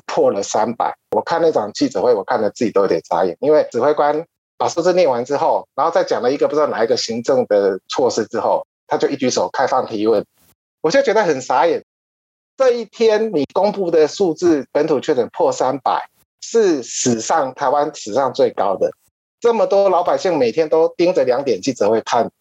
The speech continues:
无非期待的就是说，请你告诉我，你将来三百之后，你要采取什么样的行动来防疫，来避免这个确诊者越来越多。可是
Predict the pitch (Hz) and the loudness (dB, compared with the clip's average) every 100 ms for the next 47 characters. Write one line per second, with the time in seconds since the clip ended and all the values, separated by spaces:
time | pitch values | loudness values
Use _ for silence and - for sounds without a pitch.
0 | _ _ 156 170 196 190 - 135 156 143 | _ _ -2 0 2 0 -2 -4 0 0
1 | 120 139 131 131 135 131 127 _ - _ | 0 -4 -2 -2 2 0 -2 _ -20 _
2 | - - 156 170 208 147 - 156 151 156 | -4 -2 0 2 2 -2 -2 -2 0 -2
3 | 117 87 - 127 123 208 196 190 131 135 | 0 -2 -2 -4 -2 -2 2 2 0 -2
4 | - _ _ - 190 196 107 90 - 151 | -6 _ _ -2 -2 0 -2 -4 -4 -2
5 | 147 147 151 104 110 175 175 - 170 160 | -2 0 0 0 0 0 0 -2 0 0
6 | 113 - 123 123 135 160 139 104 90 - | -2 -2 0 2 2 2 0 -2 -2 -2
7 | 117 135 156 117 - - 131 160 - - | -2 0 0 0 -4 -2 0 0 -4 -4
8 | 127 139 165 147 - _ - - - 151 | 0 0 2 -2 -4 _ -4 -2 0 0
9 | 113 101 143 127 - 147 120 113 123 104 | 0 0 -2 -2 0 0 0 -2 0 -2
10 | 90 139 101 110 104 - 95 - _ - | 0 2 2 2 0 0 -4 -4 _ -10
11 | 117 165 | -2 0